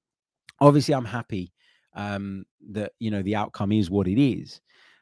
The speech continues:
Um, but I do think this, this teaches us some lessons. And I think that, you know, it's important that the game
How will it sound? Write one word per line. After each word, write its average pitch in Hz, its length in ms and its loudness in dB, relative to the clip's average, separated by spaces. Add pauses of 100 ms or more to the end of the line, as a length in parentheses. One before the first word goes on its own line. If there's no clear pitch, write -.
(100)
Um, 107 600 -2 (760)
but 123 240 2
I 131 120 2
do 160 200 6
think 135 280 0
this, 123 300 -2
this - 200 -2
teaches 120 400 -4
us 104 120 -6
some 95 180 -8
lessons. 90 560 -6
And 104 120 -4
I 104 60 -2
think 120 320 -2
that, 104 200 -4 (380)
you 110 80 0
know, 113 60 6
it's 107 160 -4
important 104 600 -2
that 107 180 -6
the 107 100 -6
game 98 560 0